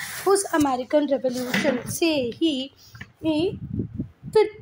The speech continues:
सब लोगों को lesson मिला कि यार अगर ये foreign ruler को,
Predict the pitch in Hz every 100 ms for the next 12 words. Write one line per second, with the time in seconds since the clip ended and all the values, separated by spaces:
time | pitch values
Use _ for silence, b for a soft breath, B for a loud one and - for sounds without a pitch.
0 | - - - - _ - 440 403 381 349
1 | 359 349 294 285 330 294 285 277 285 277
2 | - 392 311 339 311 277 339 349 330 330
3 | 320 311 294 277 - 285 277 330